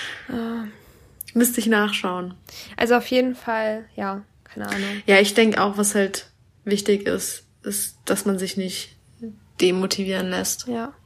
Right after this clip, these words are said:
Speaker 2: wenn's halt mal nicht klappen sollte.
Speaker 1: Ich hab hier mir vor einiger Zeit so eine Collage gemacht aus all meinen Dingen, die mir schreibtechnisch, seitdem ich dreizehn bin,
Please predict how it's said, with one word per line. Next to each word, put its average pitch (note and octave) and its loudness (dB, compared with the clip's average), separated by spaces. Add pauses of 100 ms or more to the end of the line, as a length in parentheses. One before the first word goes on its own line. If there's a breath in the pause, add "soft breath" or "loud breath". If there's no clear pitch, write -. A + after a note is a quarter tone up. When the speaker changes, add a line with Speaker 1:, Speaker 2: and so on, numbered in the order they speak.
Speaker 2:
wenn's G3 -2
halt F#3+ 0
mal F#3 4
nicht G3 0
klappen - -4
sollte. F#3 -4 (300 loud breath)
Speaker 1:
Ich A#3+ -2
hab D#4 6
hier B3 6 (540)
mir B3+ 8
vor A#3 6
einiger A#3 4
Zeit G#3+ 2 (420 soft breath)
so A#3 0
eine A#3 6
Collage A3+ 4
gemacht G#3 0
aus A3+ 0
all C#4 4
meinen B3 4 (300)
Dingen, B3+ 6
die A#3+ 4
mir A#3 6
schreibtechnisch, B3 2
seitdem A3+ -2
ich G#3+ -6
dreizehn A3 2
bin, G#3 0